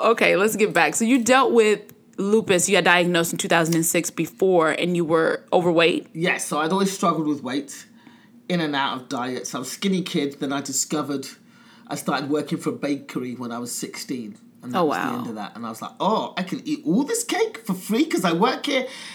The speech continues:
Speaker 2: And then that was the beginning of my health and weight struggle. So I've been fat, skinny, fat, skinny, fat, skinny all my life. Done all these diets. And, and, and I have a sweet tooth, so I love sugar and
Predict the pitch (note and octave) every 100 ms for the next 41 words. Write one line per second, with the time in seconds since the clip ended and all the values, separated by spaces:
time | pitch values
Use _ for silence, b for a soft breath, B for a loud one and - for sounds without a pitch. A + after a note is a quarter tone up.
0 | B - D#3 D3 C#3+ - C#3 C3+ B2 D3+
1 | C3+ B2 B2 B2 A#2 A#2+ - B2+ B2 A#2+
2 | B2 - - A2 G#2 - B2 A#2+ C3+ B2+
3 | - D3+ - - D#3+ A2+ - E3 - -
4 | E3+ B2+ - D3 - - D#3+ B2+ A2+ C#3+
5 | C3+ C3 A2+ - - - - D#3 F3+ D3+
6 | B2+ - C3 A#2 - - B B B B
7 | B - D#3 C#3+ C#3 C#3 - - C#3+ C#3+
8 | C3 - - D3+ C#3+ C#3 C3+ - C#3 -
9 | A#2+ G#2 - B2 A#2+ C3 A#2+ - - -
10 | A#2 G2+ G#2 G#2